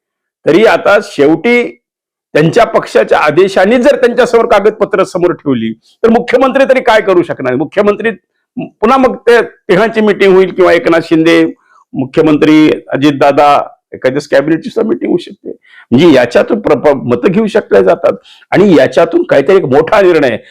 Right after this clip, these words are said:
आणि तो निर्णय येऊ शकतो का अशी शंका आम्हाला यायला लागलेली की कदाचित लवकरच,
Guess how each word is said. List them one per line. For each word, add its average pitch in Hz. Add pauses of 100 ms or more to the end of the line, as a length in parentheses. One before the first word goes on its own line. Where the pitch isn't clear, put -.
(140)
आणि 143
तो 220
निर्णय 220
येऊ 190
शकतो - (200)
का 233 (320)
अशी 214
शंका 180
आम्हाला 139
यायला 131
लागलेली 147
की -
कदाचित 240 (1000)
लवकरच, 151